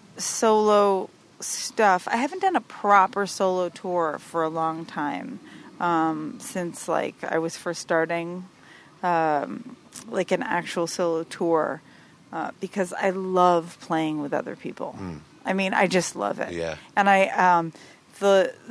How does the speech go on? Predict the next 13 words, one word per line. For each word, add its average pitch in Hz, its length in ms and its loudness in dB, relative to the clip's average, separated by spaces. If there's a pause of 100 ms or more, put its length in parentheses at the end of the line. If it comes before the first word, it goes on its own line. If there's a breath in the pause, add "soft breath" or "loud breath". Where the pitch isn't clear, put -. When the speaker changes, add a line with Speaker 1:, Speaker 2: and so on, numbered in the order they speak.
(120)
Speaker 1:
the, 175 400 2 (300)
and 196 140 0
the 180 80 4
last 180 360 4
record 175 420 2
that 170 140 0
I 160 80 2
put 170 160 -2
out, 160 180 2
the 165 80 -6
Damn 160 280 0
Devotion 160 520 -4
record, 156 360 -8